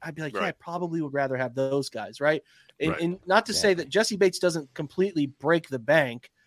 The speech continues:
Speaker 1: but he definitely puts a large dent into it. Now, as we were talking about leading up to this, Daron Payne was franchise tagged, so he's out the window. Like, that's a guy we thought. I still think Draymond Jones ends up staying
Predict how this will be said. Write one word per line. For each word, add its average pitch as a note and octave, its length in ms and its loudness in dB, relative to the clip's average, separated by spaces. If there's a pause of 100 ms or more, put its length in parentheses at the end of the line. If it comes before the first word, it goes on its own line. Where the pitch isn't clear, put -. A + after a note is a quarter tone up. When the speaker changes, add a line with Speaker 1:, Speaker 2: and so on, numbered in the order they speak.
(220)
Speaker 1:
but D3 400 2
he - 220 -12
definitely E3 520 2
puts D#3+ 260 -2
a C#3+ 40 -4
large C#3 440 4
dent G3 300 2
into B2+ 340 -6
it. C#3 60 -4
Now, F#3 280 10 (520)
as D3 180 0
we E3+ 200 -2
were D#3+ 240 0 (220)
talking F3 480 4
about F#3 300 6
leading F3+ 240 0
up E3+ 140 4
to E3 60 -8
this, E3 160 -4
Daron D#3+ 380 0
Payne F3 320 0
was E3 140 -2
franchise D3 540 0
tagged, C#3 400 0
so C#3+ 180 -2
he's C#3+ 400 -6
out C3 260 -4
the F3 60 -6
window. C3 400 -2
Like, C3 240 -4
that's C3 240 -4
a C#3 40 -10
guy C#3 160 0
we D3+ 80 -2
thought. C#3+ 240 0 (240)
I D3 100 2
still G3+ 300 6
think G3 200 0
Draymond D#3+ 380 2
Jones D3 280 -2
ends C#3 180 -2
up C3 80 -4
staying C3+ 640 0